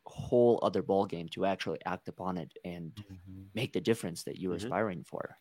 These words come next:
Speaker 3: Mm-hmm. Mm-hmm. Um, action is, is kind of taking an idea, taking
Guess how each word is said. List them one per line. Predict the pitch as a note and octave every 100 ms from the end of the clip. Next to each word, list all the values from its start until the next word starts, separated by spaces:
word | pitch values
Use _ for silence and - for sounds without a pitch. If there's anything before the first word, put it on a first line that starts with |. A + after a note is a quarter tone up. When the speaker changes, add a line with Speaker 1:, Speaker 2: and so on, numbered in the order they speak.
| -
Speaker 3:
Mm-hmm. | G2 C3 D3 _ _ _ _ _ _ _ _ -
Mm-hmm. | F#2+ A#2 D3 - _ _ _ _ _ - - _ _ _ _ G2+
Um, | G2 F#2 F#2 E2+ _ _ _ _ _
action | A2+ B2+ - D#3+ C#3 B2+ -
is, | A#2+ A#2 A2 G#2 G2+ - - - _ _ _ _ _ - - - _ _ _ -
is | G#2+ G2+ F2+ - -
kind | A#2+ G#2+
of | -
taking | - B2 A2 B2 A2 G#2
an | G2
idea, | G2 F#2+ G2+ G2 F#2+
taking | - A2+ G#2+ A2+ G#2 G2 F#2+